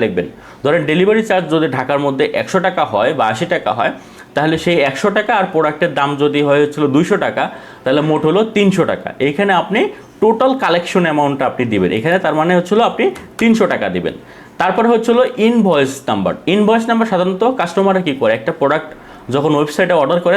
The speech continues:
তখন একটা ইনভয়েস নাম্বার জেনারেট হয়, সেই ইনভয়েস নাম্বারটা যদি থাকে অবশ্যই আপনারা এখানে দিবেন। ধরেন আমি একটা ইনভয়েস নাম্বার দিলাম। এরপরে বলছে যদি কোনো নোট থাকে স্পেসিফিকভাবে, যে অনেক সময় কাস্টমারদের কিছু চাহিদা থাকে যে আমি, আহ,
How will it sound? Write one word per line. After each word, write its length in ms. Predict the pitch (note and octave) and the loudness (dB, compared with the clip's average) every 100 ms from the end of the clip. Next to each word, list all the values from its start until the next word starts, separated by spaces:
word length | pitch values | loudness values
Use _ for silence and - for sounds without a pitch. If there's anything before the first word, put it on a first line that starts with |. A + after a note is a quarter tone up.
| F#3+ | 0
তখন 140 | D#3+ | -2
একটা 160 | D3 F3 D3+ | -2 0 2
ইনভয়েস 300 | C3 C#3+ D3 C#3 | 4 2 0 0
নাম্বার 280 | C3+ C3+ A#2+ | 0 0 0
জেনারেট 280 | B2 B2+ F3 | 0 2 0
হয়, 100 | D4 - - - | -2 -6 -20 -2
সেই 200 | A3+ A3 | 0 2
ইনভয়েস 280 | F3+ E3 F#3 F#3 | 4 2 2 0
নাম্বারটা 360 | E3+ E3+ F3 C4 G4 - | 0 -2 0 -2 -2 -2
যদি 160 | D3 F3+ F3+ | 0 0 -2
থাকে 220 | E3 D#3+ G#3+ | -4 0 0
অবশ্যই 400 | C#3+ C#3+ C#3+ E3+ | 2 -2 0 -2
আপনারা 200 | - B2+ B2 | 0 -2 0
এখানে 240 | D#3+ G4 - - - | 0 0 -4 -14 -4
দিবেন। 220 | D3+ B2 D#2+ G2 | 0 0 0 0
ধরেন 160 | F3+ | 0
আমি 180 | F3+ E3+ D#3 | 2 0 -2
একটা 260 | D3 E3+ C3 A#2 | 0 -2 -2 0
ইনভয়েস 360 | C3+ C3 B2+ C3 | 2 4 2 0
নাম্বার 240 | A2+ G2+ G#2+ | -2 0 -2
দিলাম। 200 | F2+ - - - - - - | -4 -6 -18 -20 -20 -20 -2
এরপরে 300 | F3 A3+ B3+ | 0 2 4
বলছে 240 | A#3 A3+ B3+ A3 | 2 2 0 0
যদি 120 | A3+ A3+ | 0 0
কোনো 120 | G#3 D#3+ | 0 2
নোট 140 | F#3+ G#3 G3 | 2 0 -4
থাকে 240 | F3+ E3+ | -2 -2
স্পেসিফিকভাবে, 920 | D#3+ E3 D3+ D#3+ D#3+ C#3 B2+ A#2 D#3+ C#3 | -2 -2 0 0 0 0 -2 0 0 2
যে 60 | C#3 C#3 | 0 0
অনেক 200 | - C#3+ C#3+ | 0 -2 0
সময় 160 | D#3 D3+ | -2 -2
কাস্টমারদের 480 | C#3 - F3 D#3+ D#3 | -4 -2 -2 0 -2
কিছু 180 | D3+ D3 C#3+ | -4 -6 -4
চাহিদা 280 | D3 C#3+ C3+ | -2 0 0
থাকে 200 | C3 A2+ A#2 | -2 -2 0
যে 40 | |
আমি, 240 | A#2 C3 C#3 | 0 0 0
আহ, 480 | - - - - | -4 -12 -12 -4